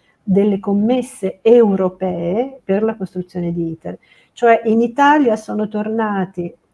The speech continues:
un miliardo e ottocento milioni in commesse, ehm, per la costruzione di iter all'industria italiana.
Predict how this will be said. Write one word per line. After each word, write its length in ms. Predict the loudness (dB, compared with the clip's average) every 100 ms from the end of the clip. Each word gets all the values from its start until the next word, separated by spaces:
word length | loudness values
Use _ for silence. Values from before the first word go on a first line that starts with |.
| -4
un 200 | 0 2
miliardo 680 | 2 4 4 2 0 -4
e 80 | -4
ottocento 760 | -4 -4 -10 -4 -2 -2 -2 0
milioni 720 | 2 2 2 0 0 -2 -6 -2
in 200 | 0 2
commesse, 920 | 2 0 2 0 -2 -8 -10 -8 -8 _ _ _ _ _ _
ehm, 840 | 0 2 2 2 0 -2 -4 -4 -6
per 180 | 0 0
la 120 | 2
costruzione 520 | -2 -4 -6 -4 -4 0
di 160 | 0
iter 360 | -2 -2 -6 -6
all'industria 840 | 2 2 4 0 -2 -2 -4 -6 -8
italiana. 640 | -6 -6 -6 -8 -14 -16